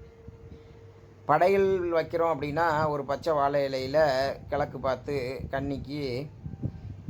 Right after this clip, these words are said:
அ, அதே அதிரசம், பணியாரம், ம், பாயாசம்,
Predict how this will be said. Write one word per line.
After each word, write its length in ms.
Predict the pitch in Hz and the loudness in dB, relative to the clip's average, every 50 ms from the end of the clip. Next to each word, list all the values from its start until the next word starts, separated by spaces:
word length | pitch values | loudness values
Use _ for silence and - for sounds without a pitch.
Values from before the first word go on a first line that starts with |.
| - - | -4 2
அ, 60 | 143 | 4
அதே 320 | 143 139 135 143 147 151 143 | 4 4 4 4 2 2 0
அதிரசம், 680 | - - 135 135 143 147 135 - - 143 143 151 147 - - - - - - - | 0 0 0 0 0 0 -2 0 0 0 0 0 -4 -8 -14 -20 -20 -16 -6 -4
பணியாரம், 760 | 123 131 139 147 156 156 143 135 131 127 131 139 143 139 139 - - - - - - - | -2 -2 0 0 2 4 4 4 4 2 2 0 0 -2 -4 -10 -18 -20 -20 -20 -20 -14
ம், 720 | - 143 143 143 139 135 135 135 135 135 135 135 135 131 123 | -8 -6 -4 -4 -4 -4 -6 -6 -6 -6 -6 -6 -8 -8 -4
பாயாசம், 720 | 127 127 135 143 147 143 139 127 - - 135 135 143 143 | 0 2 2 4 4 4 2 0 0 -2 -2 -2 -2 -4